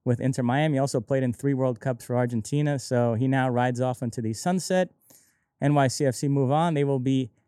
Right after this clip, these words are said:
at Montreal on Sunday. It looks like they'll get Thales Magno back. It'll be interesting to see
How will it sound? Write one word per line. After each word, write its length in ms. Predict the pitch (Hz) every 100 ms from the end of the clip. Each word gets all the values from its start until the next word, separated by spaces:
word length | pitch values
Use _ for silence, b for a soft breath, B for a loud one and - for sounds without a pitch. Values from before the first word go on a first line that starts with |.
| _ _
at 240 | 160 185 -
Montreal 840 | 165 147 160 - 147 151 170 180 165
on 260 | 135 127 123
Sunday. 640 | - 196 214 220 220 220 - _ _ - - -
It 280 | - 135 135
looks 220 | 160 190
like 140 | 190 160
they'll 100 | 165
get 180 | 151 139
Thales 300 | 170 156 127
Magno 340 | 156 175 180
back. 240 | 170 175 170
It'll 80 | 135
be 60 |
interesting 180 | 156 -
to 80 | 147
see 400 | - 156 151 143